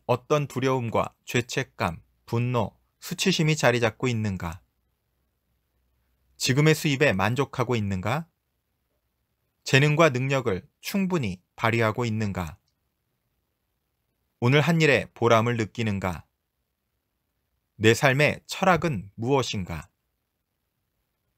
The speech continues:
지금 살고 있는 곳에 만족하는가?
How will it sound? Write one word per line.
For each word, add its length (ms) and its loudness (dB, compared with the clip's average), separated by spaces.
지금 280 2
살고 280 4
있는 220 2
곳에 260 2
만족하는가? 1000 -4